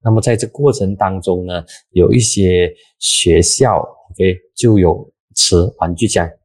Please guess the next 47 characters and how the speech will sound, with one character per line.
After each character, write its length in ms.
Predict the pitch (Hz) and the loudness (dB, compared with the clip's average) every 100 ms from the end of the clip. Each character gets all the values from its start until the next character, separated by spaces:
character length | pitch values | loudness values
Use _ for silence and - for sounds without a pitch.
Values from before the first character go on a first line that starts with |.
| _ | _
当 140 | - 110 | -4 -2
然 100 | 104 | 0
后 160 | - | 0
来 120 | 110 | 0
发 180 | 98 98 | 0 -2
现 160 | 101 107 | -2 -4
到 100 | 110 | -2
说 140 | 104 | -4
这 160 | 80 110 | -4 -4
些 80 | 98 | -4
学 180 | - | -4
校 140 | 85 95 | -2 -2
并 180 | - 98 | -2 -6
不 100 | 98 | -6
是 120 | 95 | -8
政 240 | - 117 92 | -2 -2 -2
府 160 | - | -8
的 100 | 95 | -12
学 180 | - 87 | -4 -4
校， 240 | - 90 - - - _ | 0 -2 -4 -16 -20 _
而 160 | - 98 | -4 -2
是 200 | - 110 104 95 85 - - | -2 2 4 4 2 -2 -6
私 540 | - - 117 110 107 | -4 0 0 2 2
立 240 | 113 127 | 2 2
的 120 | 95 87 | 0 -4
学 200 | - 87 | -4 -6
校， 280 | - 98 - _ | -2 -2 -2 _
人 260 | - 85 85 | -6 0 2
民 460 | 92 127 117 92 98 | 2 2 2 -2 -4
宗 240 | 92 85 | -6 -4
教 160 | 95 92 | -4 -6
学 120 | - | -8
校。 220 | - 87 - - - _ | -6 -6 -6 -20 -20 _
但 100 | 151 | 2
是 140 | 147 | 2
那 280 | 135 151 165 165 | 2 4 2 2
一 100 | - - _ | -4 -8 _
种 120 | - 82 82 82 | -8 -6 -8 -6
的 100 | 95 _ _ | -6 _ _
感 240 | - 85 80 - 85 | -4 -4 -8 -12 -10
觉 380 | - 87 85 - - _ - - _ _ | -4 2 2 2 -6 _ -20 -20 _ _
就 480 | - 127 120 110 107 107 117 | 2 4 4 0 -4 -8 0
让 320 | 147 143 107 - _ _ _ _ 151 | 2 2 0 -8 _ _ _ _ -6
马 200 | 101 82 | -4 -2
来 120 | 85 | -2
西 220 | 98 - 107 | -2 -2 0
亚 200 | 85 | 0